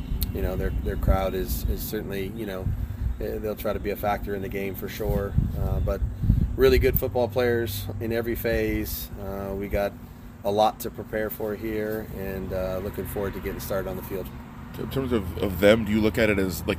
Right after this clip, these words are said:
Speaker 2: a wounded animal kind of thing of the way they lost? Or is th-, th-, we read too much into that, like, week to week? Like, they, they might be fired up from what
Speaker 1: No,
Speaker 2: happened.
Speaker 1: I, I, I mean,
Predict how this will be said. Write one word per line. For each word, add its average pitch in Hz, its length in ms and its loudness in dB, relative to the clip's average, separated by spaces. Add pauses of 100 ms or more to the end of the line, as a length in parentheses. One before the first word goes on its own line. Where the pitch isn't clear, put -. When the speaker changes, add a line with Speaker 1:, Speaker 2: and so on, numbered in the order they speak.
(160)
Speaker 2:
a 101 60 4
wounded 95 340 6
animal 95 340 4
kind 95 200 2
of 92 60 0
thing 95 220 4
of 90 160 2
the 95 80 4
way 92 140 6
they 90 80 2
lost? 92 260 8
Or 107 60 4
is 98 160 2
th-, - 160 2
th-, - 240 6
we 127 160 4
read 117 160 6
too 101 100 -2
much 95 180 2
into 98 120 2
that, 90 200 6
like, 82 160 0
week 87 160 -2
to 92 60 -2
week? 87 300 2
Like, 87 160 2
they, 98 80 0
they 90 180 0
might 95 160 2
be 92 100 0
fired 90 280 4
up 90 100 6
from 87 260 0
what 90 80 2
Speaker 1:
No, 92 320 4
Speaker 2:
happened. 107 300 -2
Speaker 1:
I, 113 120 0
I, - 200 -4
I 117 40 2
mean, 107 340 2